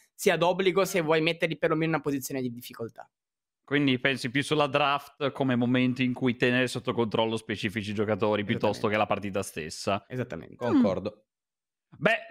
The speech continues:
Speaker 2: gi-, mancano ancora pochi minuti e a breve andremo a vedere le nostre prediction. Non ancora, non ancora, perché prima c'è da pensare, ok, Samsung Morningstar contro G G N Esports.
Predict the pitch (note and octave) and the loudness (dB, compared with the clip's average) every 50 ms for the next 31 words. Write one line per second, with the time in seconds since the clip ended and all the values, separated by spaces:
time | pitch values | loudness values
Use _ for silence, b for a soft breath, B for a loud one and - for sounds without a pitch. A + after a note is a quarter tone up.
0 | D3 C3 - - - D3+ E3 F3+ D3 E3 F3 F3 F3 F3+ - F#3+ F#3 E3+ D3 F3 | -14 -14 -12 -6 -2 0 0 0 2 0 0 0 0 0 0 0 0 2 0 -2
1 | D#3+ D#3 E3 E3 D#3+ F3 F#3 F#3+ - F#3 E3 D#3 D3+ C#3+ C#3 C3+ C3+ C3 B2 C#3+ | -4 -2 -4 -4 -2 -4 -4 -4 -4 -2 0 2 2 4 4 4 2 2 2 2
2 | C#3+ D3 C#3+ C3+ C3+ C3+ C3 C3+ B2+ C3 B2+ B2+ B2+ B2+ B2 - B2 G#2+ B2 B2+ | 2 2 2 2 0 0 0 0 0 2 2 2 2 2 0 -2 -2 -2 -2 -2
3 | B2 - - B2+ C3 C3+ C#3+ D3+ D3+ C#3+ C#3+ C#3 C3 - - D#3 D3 D3 D3 D#3 | 0 0 0 2 2 2 2 2 2 0 0 -2 -2 0 2 4 4 4 2 0
4 | D3+ D3 D3+ D#3 D#3+ - - E3+ D#3+ D#3 E3 E3+ D#3+ D3 A#2+ B2+ B2 _ - D3 | 0 0 0 -2 -2 0 0 2 4 4 4 2 0 0 -4 -4 -6 _ -2 0
5 | D#3 E3+ F3 F3+ F3+ - - - A#2 G#2 - - A2+ G#2+ - G#2 F2 E2+ F2 - | 0 0 0 0 -2 -4 -2 -2 -2 -2 -2 -4 -4 -2 -2 -2 0 0 -2 0
6 | - E3 - - - F2+ E2+ F#2 F#2 - _ _ _ _ _ _ - - A3+ A3+ | -2 -2 -2 0 -2 -2 0 -2 -6 -8 _ _ _ _ _ _ -4 -2 -2 0
7 | G3 F#3 A#3 G3+ F#3+ D#3+ C#3+ D3 D3 D3 C3 - D3+ C3+ - - G2+ G2+ G2 G2 | 0 0 0 2 4 4 4 4 2 0 0 0 0 0 0 0 -2 -2 -2 -2
8 | G#2 G2 F#2+ A2 G#2 G2 G#2+ G2+ F#2 F2 E2 E2 E2+ - _ - F#2 F2+ - - | -4 -2 -2 -2 -2 -2 -2 -4 -4 -4 -6 -10 -14 -16 _ -12 -12 -10 -6 -2
9 | - | 0